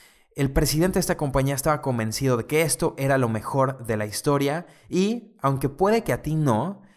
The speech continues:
lo mismo pensaban un cuarto de millón de espectadores de internet por día en los noventas.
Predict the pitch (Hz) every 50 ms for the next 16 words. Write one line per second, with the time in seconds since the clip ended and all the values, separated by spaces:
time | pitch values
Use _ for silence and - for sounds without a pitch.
0 | _ _ - 117 120 123 123 123 139 156 165 151 - 165 165 165 165 135 120 120
1 | 107 120 135 127 127 127 127 - 135 135 139 135 135 - - 139 143 143 143 147
2 | - - 147 139 135 123 113 110 107 107 113 120 120 123 123 113 - - - 107
3 | - - 110 110 110 110 113 113 117 117 - - - 113 104 107 104 104 104 110
4 | 104 107 107 107 113 113 - - _ - 113 110 101 101 104 107 101 - - -
5 | _ _ _ - _ _ _ _ _ - 147 147 135 113 110 101 95 101 95 92
6 | 92 - - - - - - - - _